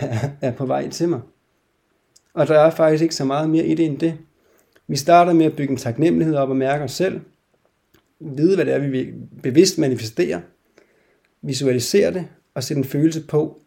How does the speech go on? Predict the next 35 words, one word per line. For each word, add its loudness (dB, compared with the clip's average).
at -10
det -2
er 0
noget, 0
vi -4
allerede -4
har. -12
Og -2
nu 0
mere 6
jeg 4
kan -2
gå -4
ind 4
i -2
løbet 0
af 2
dagen, 0
eller -4
dagene, 0
eller -4
ugerne, 0
og -6
se -2
det -4
for -4
mig -2
og 0
mærke -2
ind, 0
at -2
jeg 0
allerede -2
har -8
det, -10